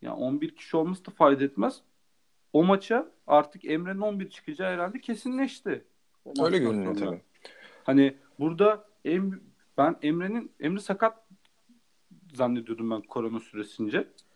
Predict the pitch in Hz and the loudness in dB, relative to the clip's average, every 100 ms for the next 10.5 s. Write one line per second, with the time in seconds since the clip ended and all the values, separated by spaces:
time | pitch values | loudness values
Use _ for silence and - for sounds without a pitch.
0 | _ _ 127 131 123 - - - - 143 | _ _ 0 0 0 -6 -20 -20 0 4
1 | 147 151 156 147 - 160 - 147 151 143 | 6 6 4 2 -8 -10 -6 -2 0 -2
2 | 175 180 175 165 160 165 156 160 185 196 | -4 -4 -4 -4 -4 -2 -2 -4 -2 -4
3 | 156 147 247 277 175 - _ _ _ 127 | -4 -6 -2 -2 -4 -8 _ _ _ -6
4 | 117 _ _ - 135 175 190 175 156 165 | -6 _ _ -2 0 0 0 0 -2 -4
5 | 208 277 339 - _ _ _ _ _ _ | 0 2 2 -2 _ _ _ _ _ _
6 | _ _ _ - 147 208 202 214 269 277 | _ _ _ -2 0 0 -2 -2 2 2
7 | - 135 - _ _ _ _ _ 156 147 | 2 -2 -6 _ _ _ _ _ 4 6
8 | 151 170 185 208 143 98 - _ _ _ | 4 2 0 2 2 2 -4 _ _ _
9 | _ _ _ - 139 196 180 131 113 113 | _ _ _ -2 0 0 0 -2 -2 -12
10 | - 110 107 101 | -6 -4 -4 -8